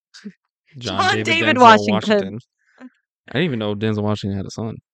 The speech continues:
Speaker 1: Oh my God. I'm dead.
Speaker 2: What is that one movie I went to go s-, I went to go see a movie called The F-,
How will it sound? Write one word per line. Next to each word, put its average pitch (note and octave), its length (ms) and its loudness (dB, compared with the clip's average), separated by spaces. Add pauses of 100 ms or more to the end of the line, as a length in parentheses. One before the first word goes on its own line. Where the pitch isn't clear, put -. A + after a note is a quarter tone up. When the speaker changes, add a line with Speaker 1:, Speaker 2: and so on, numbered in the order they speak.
(260)
Speaker 1:
Oh F#4+ 420 -12
my C#4 280 -16
God. - 420 -14 (1120)
I'm A3+ 160 -12
dead. - 300 -14
Speaker 2:
What D#3 200 -6
is G#3+ 140 -6
that C#3+ 180 2
one G#2 220 2
movie G2 300 -2
I F#2+ 60 -2
went F#2+ 180 -6
to - 60 -18
go E2+ 100 -8
s-, - 180 -14
I A2 80 -6
went C#3+ 140 -2
to - 60 -20
go C3 60 -4
see - 200 -8
a G2+ 40 -4
movie G2+ 240 -2
called G2 420 -8 (760)
The G2 80 -8
F-, - 460 -20